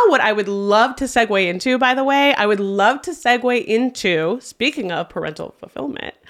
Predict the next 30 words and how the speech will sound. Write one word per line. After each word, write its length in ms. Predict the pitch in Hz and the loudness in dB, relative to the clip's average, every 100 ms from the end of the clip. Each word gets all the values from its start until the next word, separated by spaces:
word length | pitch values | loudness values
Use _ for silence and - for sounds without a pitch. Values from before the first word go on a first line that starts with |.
| - - - - - _ _ | -20 -20 -20 -20 -20 _ _
what 680 | 180 180 180 196 240 392 - _ _ - | -16 -12 -2 2 4 4 -2 _ _ -4
the 140 | 285 277 | 0 2
research 560 | 226 233 240 214 214 | 2 0 0 -2 -4
says 720 | - - 190 165 151 160 160 - - | -12 -4 0 0 -2 -6 -8 -10 -4
about 800 | 185 175 202 202 151 156 - _ 175 | -2 0 2 2 2 -2 -6 _ -8
being 240 | 165 220 277 | 2 4 4
a 60 | 277 | 0
stay-at-home 420 | 247 220 214 214 | 0 0 0 -4
parent, 480 | 202 175 165 165 - - | -2 -2 -2 -4 -6 -4
being 280 | 175 202 254 | 0 2 2
a 60 | 247 | 0
working 360 | 202 196 196 | -2 -4 -6
parent, 480 | 190 165 165 165 165 _ 165 | -2 -2 0 -2 -4 _ -4
being 320 | 185 226 240 | 0 2 2
a 60 | |
part-time 560 | 233 226 208 220 190 214 269 | 0 0 0 -2 0 2 0
<laughs> 80 | - | 2
working 380 | 254 269 349 247 | 2 2 2 2
parent, 440 | 262 208 202 190 - - - - | 2 4 2 0 -4 -20 -20 -4
and 520 | 262 254 233 226 226 233 _ _ | 2 2 2 0 -2 -4 _ _
how 340 | - 233 233 | -6 0 2
you 160 | 277 254 | 2 0
make 260 | 220 214 | 0 0
that 180 | 190 165 | -2 -2
choice. 380 | - 180 - - | -2 -6 -6 -4
What 180 | 185 196 | 0 0
is 120 | 202 | -2
it 100 | 185 | -4
based 280 | 156 - - | -6 -8 -10
on? 280 | 50 - | -12 -12